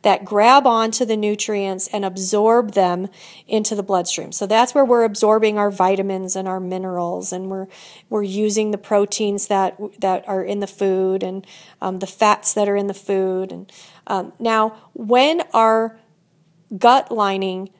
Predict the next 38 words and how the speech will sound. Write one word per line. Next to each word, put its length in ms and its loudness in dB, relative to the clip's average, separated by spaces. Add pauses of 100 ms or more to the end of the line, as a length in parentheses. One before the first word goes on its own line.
(140)
becomes 460 -4
leaky, 720 -4 (520)
instead 520 4
of 160 4
it 220 0
being 340 -2
like 240 2
a 80 -6
coffee 580 0
filter, 380 2
you 100 0
know 120 0
when 80 -2
you 80 -4
put 160 -6
a 40 -8
coffee 380 0
filter 380 -4
in 80 -4
your 80 -10
coffee 340 -4
pot 260 0
and 60 -14
you 60 -8
put 260 -10
those 240 -2
coffee 340 -6
grounds 400 -2
in, 280 0 (360)
we 140 0
get 240 4
beautiful 380 2
coffee 400 2
when 160 2
the 60 2
water 360 2
filters 480 -2
through, 380 0